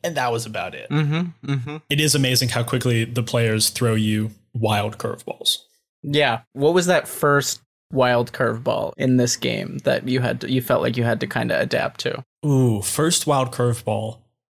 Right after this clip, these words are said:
Speaker 1: I think, uh, Chinook playing Papillon turning into a, like, human chicken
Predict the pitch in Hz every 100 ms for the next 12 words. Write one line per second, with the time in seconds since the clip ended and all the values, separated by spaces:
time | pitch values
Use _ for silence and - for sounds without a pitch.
0 | _ _ 131 120 165 151 - - 131 123
1 | 113 131 135 139 - - 127 120 123 120
2 | 127 123 117 117 - 131 127 131 120 120
3 | 117 131 120 120 117 113 107 - - 127
4 | 123 117 - 135 151 160 180